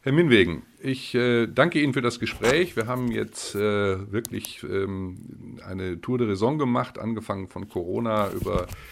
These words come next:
äh, die Arbeit des Verbandes bis hin zum Berufsbild und den Zielen. Ähm,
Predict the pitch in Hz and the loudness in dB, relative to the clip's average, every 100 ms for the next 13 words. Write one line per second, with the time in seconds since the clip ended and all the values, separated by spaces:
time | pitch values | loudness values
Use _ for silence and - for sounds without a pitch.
0 | - - - 92 92 95 101 107 104 101 | -20 -14 -2 0 0 0 2 4 4 0
1 | - 98 90 110 127 123 107 - - 104 | -2 0 2 2 4 2 0 -10 -8 -6
2 | 107 113 107 104 - 101 90 98 135 - | -4 -2 0 -2 -4 -6 -2 -4 -4 -4
3 | - 117 113 90 92 90 - 135 151 135 | 2 2 2 -2 -4 -4 -4 0 4 4
4 | 135 - - - - - - 101 107 110 | 2 -2 -12 -20 -20 -20 -6 2 4 4
5 | 110 107 107 | 4 2 0